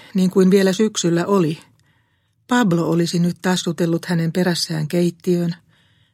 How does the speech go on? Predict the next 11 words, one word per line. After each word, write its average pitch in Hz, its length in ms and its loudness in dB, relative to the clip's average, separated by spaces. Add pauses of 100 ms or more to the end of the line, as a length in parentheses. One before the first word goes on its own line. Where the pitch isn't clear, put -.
venyttelisi 175 720 2
pitkään 170 500 -2
ja 165 120 -2
hartaasti, 170 720 -4 (720)
istahtaisi 190 680 0
sitten 190 400 0
eteisen 175 460 0
matolle 170 460 0
nenä 180 280 2
ulkooveen 160 680 -2
päin, 180 320 0